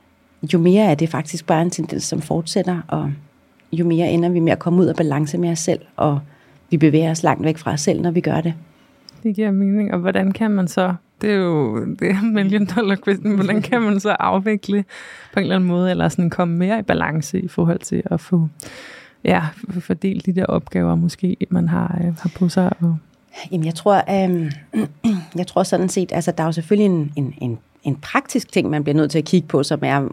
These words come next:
Speaker 1: okay, så hvad vil jeg gøre ved det? Altså, h-, hvordan vil jeg sætte mit liv op på en måde, sådan, så det fungerer for mig? Men, men, men, men jeg tror ikke, det for, for særlig mange mennesker er det, der er det rigtige problem. Jeg tror, det rigtige problem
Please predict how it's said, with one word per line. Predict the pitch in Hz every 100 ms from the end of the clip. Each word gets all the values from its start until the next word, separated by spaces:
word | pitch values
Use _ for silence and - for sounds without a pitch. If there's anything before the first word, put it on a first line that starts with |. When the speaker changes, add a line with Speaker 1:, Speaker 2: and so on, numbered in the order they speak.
| -
Speaker 1:
okay, | 165 147
så | 147 147 147 151
hvad | 156
vil | 160
jeg | 180
gøre | 160 139 143
ved | 170
det? | 185 147 - - -
Altså, | - 147 131
h-, | -
hvordan | 147 151 165
vil | 185
jeg | 156 143 143
sætte | - 160 147
mit | 143
liv | 190 -
op | - -
på | 180
en | 151
måde, | 151 175
sådan, | 180 143
så | 147
det | 143
fungerer | 147 147 -
for | 143 107
mig? | 82 71 - - - - - -
Men, | 165 156 147 147
men, | 160 151 147 147 - -
men, | - - - -
men | 165
jeg | 147
tror | 147 196
ikke, | 180 190
det | 170
for, | 160 - 151
for | - -
særlig | 175 170 180
mange | 170 175
mennesker | 165 160 170
er |
det, | 160 160
der | 156
er | 151
det | 143
rigtige | 147 147 151
problem. | 147 147 - - -
Jeg | 165
tror, | 190
det | -
rigtige | 165 165 185
problem | 185 156 175 - 151